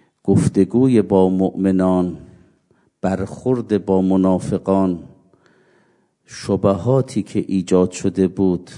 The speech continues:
دلداری مؤمنان، تحلیل صحنهٔ جنگ، تقسیم افرادی که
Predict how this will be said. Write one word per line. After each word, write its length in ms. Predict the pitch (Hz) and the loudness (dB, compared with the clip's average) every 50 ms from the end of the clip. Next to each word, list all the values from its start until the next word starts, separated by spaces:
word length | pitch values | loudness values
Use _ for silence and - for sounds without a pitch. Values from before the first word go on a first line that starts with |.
| - - _ _ _ _ _ _ _ _ _ _ _ | -20 -20 _ _ _ _ _ _ _ _ _ _ _
دلداری 760 | - 98 98 95 92 82 98 95 98 101 92 127 139 131 113 104 | 2 2 2 2 2 2 4 4 4 4 2 2 2 2 2 2
مؤمنان، 800 | 95 95 95 92 - 95 95 95 92 92 92 92 92 90 85 76 73 - _ _ _ _ _ _ _ _ _ | 2 0 -2 -2 -2 -2 -2 -2 0 0 0 0 -2 -2 -4 -6 -10 -18 _ _ _ _ _ _ _ _ _
تحلیل 680 | - - 98 82 - - 104 101 117 131 135 123 107 | -4 -4 -4 -6 -6 -4 -2 2 2 2 2 2 0
صحنهٔ 680 | 92 - - - 107 - - 107 98 98 95 92 95 95 | -2 -2 -4 -8 -8 -8 -6 -4 -2 -2 0 0 0 0
جنگ، 560 | - - - 107 101 98 92 90 85 80 76 - - _ _ _ _ _ _ _ _ _ - | 0 0 0 2 2 2 2 0 0 -2 -6 -10 -16 _ _ _ _ _ _ _ _ _ -6
تقسیم 720 | - - - - - - - - - - - 143 131 117 110 | -6 -6 -6 -8 -10 -10 -8 -8 -8 -6 -4 -2 -2 0 -2
افرادی 720 | - - 101 - - - 92 98 95 95 95 - 101 95 | -2 -4 -6 -8 -8 -6 -2 0 0 0 0 -2 -4 -4
که 320 | - - - 101 98 95 | -4 -4 -2 0 0 -2